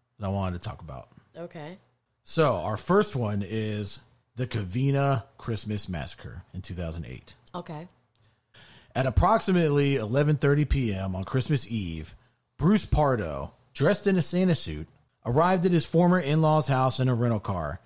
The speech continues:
Speaker 1: He had with him multiple nine millimeter handguns and a large gift wrap package containing a rolling air compressor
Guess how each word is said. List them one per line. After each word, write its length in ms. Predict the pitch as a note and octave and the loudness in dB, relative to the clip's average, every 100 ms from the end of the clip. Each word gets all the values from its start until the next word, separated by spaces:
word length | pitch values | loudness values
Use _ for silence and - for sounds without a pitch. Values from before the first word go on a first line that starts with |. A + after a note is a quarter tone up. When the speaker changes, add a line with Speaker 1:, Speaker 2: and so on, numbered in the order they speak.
| _ | _
Speaker 1:
He 140 | - G#3+ | -2 2
had 180 | A3 | 4
with 200 | F#3 F#3 E3+ | 4 2 2
him 360 | E3+ E3 D#3+ - - | 2 4 2 0 -6
multiple 500 | G2 F3 F#3 D#3+ F3 | 2 2 2 2 4
nine 340 | C#3+ C#3 D3+ D3+ | 4 4 2 2
millimeter 480 | D3 C#3 C#3 C3+ | 2 2 2 2
handguns 680 | A2+ G#2+ G#2+ G#2 G#2+ G#2+ G2+ | 0 0 -2 -2 -2 -2 -4
and 100 | A2 | -6
a 80 | G2+ | -4
large 460 | A2+ C3+ D3 C3+ A2 | 0 2 2 0 0
gift 260 | C#3 C#3 | -2 0
wrap 280 | C3+ C3+ - | 0 -2 -2
package 600 | - C3+ - F#2 D2 - - - - - - | -2 -2 -4 -8 -10 -14 -16 -20 -20 -20 -6
containing 600 | C#3 A#2 E3+ F#3 F#3 F#3 | -4 0 2 4 4 2
a 80 | A#2 | 0
rolling 480 | G#2+ D#3 E3+ F3 C#3+ | 2 4 4 4 2
air 200 | C3 C#3 | 0 0
compressor 720 | - - G#2+ G2+ G#2 G2+ | -2 -4 -2 -2 -4 -6